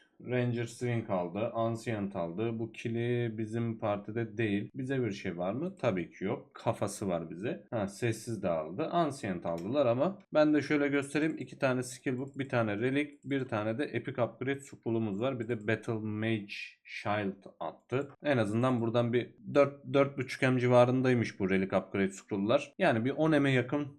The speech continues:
tabii on M'e yakın bir para kasmış olduk buradan da. S C'leri yeni bastım. Arkadaşlar uyanana kadar A F K slotlarda biraz daha K S'ye bırakayım ben. Ne kasarsa kârdır. Evet, bir gece yarısını bulan bir saat süren Stinger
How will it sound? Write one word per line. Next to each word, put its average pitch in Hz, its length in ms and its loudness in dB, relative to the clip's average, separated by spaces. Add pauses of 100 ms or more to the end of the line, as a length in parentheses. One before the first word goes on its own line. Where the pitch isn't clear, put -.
tabii 143 200 2
on 135 260 2
M'e 135 100 2
yakın 135 300 -2
bir 131 120 0
para 123 260 2
kasmış 117 400 -2
olduk 117 340 -2
buradan 98 400 0
da. 180 300 -4
S 156 220 0
C'leri 147 340 2
yeni 143 200 0
bastım. 131 560 0
Arkadaşlar 123 600 -2
uyanana 123 460 0
kadar 120 400 -2
A 107 180 -2
F 104 180 -6
K 110 160 0
slotlarda 101 600 -4
biraz 98 280 -2
daha 110 240 -2 (140)
K - 220 -2
S'ye 101 300 -2
bırakayım 98 400 -4
ben. 76 120 -14 (100)
Ne 120 200 4
kasarsa 101 480 -4
kârdır. - 420 -4
Evet, 139 640 8
bir 190 140 12
gece 175 340 10
yarısını 165 500 6
bulan 156 480 6
bir 170 200 6
saat 147 420 4
süren 156 260 6
Stinger 156 600 -2